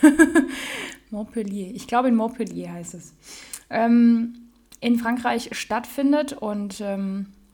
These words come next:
ja, ich, äh, hab ja schon in ein paar Folgen, wenn's um Hochleistungssport und Musikvergleiche ging, immer mal wieder darüber gesprochen, dass mein absoluter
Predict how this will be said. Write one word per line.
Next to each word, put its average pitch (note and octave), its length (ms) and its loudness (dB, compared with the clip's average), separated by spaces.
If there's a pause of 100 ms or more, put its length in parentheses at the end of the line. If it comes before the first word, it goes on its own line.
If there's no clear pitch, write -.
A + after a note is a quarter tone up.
(1500)
ja, G#3 260 6
ich, - 380 -6
äh, G#3+ 160 -6
hab A3+ 180 -6
ja G#3+ 140 -2
schon A3 200 -4
in G#3+ 120 -4
ein G3+ 80 -6
paar A#3 240 0
Folgen, A#3 480 2
wenn's G#3+ 200 -6
um G#3+ 140 -4
Hochleistungssport A3 1040 -6
und A3+ 280 -8
Musikvergleiche A3 920 -6
ging, G#3 200 -8
immer G#3+ 160 -8
mal G#3 160 -6
wieder G3+ 200 -8
darüber G3 300 -10
gesprochen, G3+ 480 -10
dass G3 180 -10
mein G#3 120 -10
absoluter G3+ 640 -10